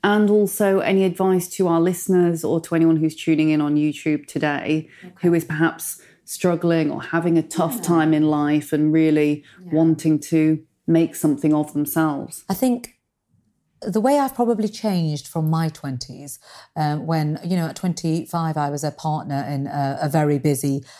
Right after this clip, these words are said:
Speaker 2: large general practice, um, which was a business, obviously. And something I've changed from those days to having, running my own,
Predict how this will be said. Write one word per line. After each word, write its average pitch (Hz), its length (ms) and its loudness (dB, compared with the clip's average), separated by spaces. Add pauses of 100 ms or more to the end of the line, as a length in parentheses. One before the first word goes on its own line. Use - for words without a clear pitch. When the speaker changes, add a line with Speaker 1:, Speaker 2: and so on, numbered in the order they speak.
Speaker 2:
large 147 280 0
general 139 240 -2
practice, - 560 -8 (320)
um, 147 180 2
which 160 160 -4
was 151 160 0
a 143 40 -2
business, 135 440 -2
obviously. 131 560 -2 (300)
And 180 240 0
something 254 440 0
I've 196 220 0
changed 190 400 0
from 170 220 0
those 190 260 0
days 160 280 -2
to 165 120 -6
having, 160 300 -4
running 160 220 0
my 156 180 0
own, 151 260 -2